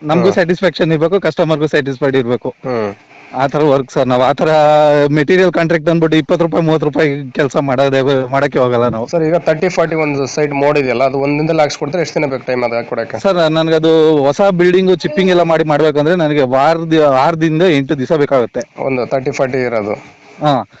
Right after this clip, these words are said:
Speaker 2: ಹಾ,
Speaker 1: ಅದು
Speaker 2: ಹಾ.
Speaker 1: ಹಳೆ ಮೋಡ್ ಆದ್ರೆ ನನ್ಗೆ ಒಂದು ಫೋರ್ ಡೇಸ್ ಅಲ್ಲಿ ಮಾಡ್ಕೊಡ್ತೀನಿ.
Speaker 2: ಅದು
Speaker 1: four,
Speaker 2: ಹಳೆ
Speaker 1: five
Speaker 2: ಮೋಡ್
Speaker 1: days
Speaker 2: ಆದ್ರೆ
Speaker 1: ಅಲ್ಲಿ.
Speaker 2: ಹಂಗೆ ಒಟ್ಟು ವಾಟರ್ ಸರ್ವಿಸ್ ಅಲ್ಲಿ ಇದ್ ಮಾಡಿ ಇದ್ ಮಾಡ್ಬಿಡ್ತೀರಾ?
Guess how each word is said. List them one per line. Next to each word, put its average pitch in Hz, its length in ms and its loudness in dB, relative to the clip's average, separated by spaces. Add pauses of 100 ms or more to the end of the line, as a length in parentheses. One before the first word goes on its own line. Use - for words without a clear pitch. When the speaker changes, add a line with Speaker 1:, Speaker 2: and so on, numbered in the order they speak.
(220)
Speaker 2:
ಹಾ, 131 180 0
Speaker 1:
ಅದು 160 120 2
Speaker 2:
ಹಾ. 160 100 4
Speaker 1:
ಹಳೆ 180 160 2
ಮೋಡ್ 202 240 2
ಆದ್ರೆ 180 200 2
ನನ್ಗೆ 196 240 0
ಒಂದು 165 140 0
ಫೋರ್ 185 260 0
ಡೇಸ್ 165 180 0
ಅಲ್ಲಿ 214 160 2
ಮಾಡ್ಕೊಡ್ತೀನಿ. 131 600 -4
Speaker 2:
ಅದು - 400 -18
Speaker 1:
four, 147 80 -4
Speaker 2:
ಹಳೆ 151 100 4
Speaker 1:
five 160 160 4
Speaker 2:
ಮೋಡ್ 160 120 2
Speaker 1:
days 143 100 4
Speaker 2:
ಆದ್ರೆ 151 200 2
Speaker 1:
ಅಲ್ಲಿ. 143 160 -2
Speaker 2:
ಹಂಗೆ 127 180 -2
ಒಟ್ಟು 131 140 -6
ವಾಟರ್ 135 320 0
ಸರ್ವಿಸ್ 135 300 -2
ಅಲ್ಲಿ 135 140 -4
ಇದ್ 127 80 -2
ಮಾಡಿ 139 240 -2
ಇದ್ 123 80 -2
ಮಾಡ್ಬಿಡ್ತೀರಾ? 117 440 -2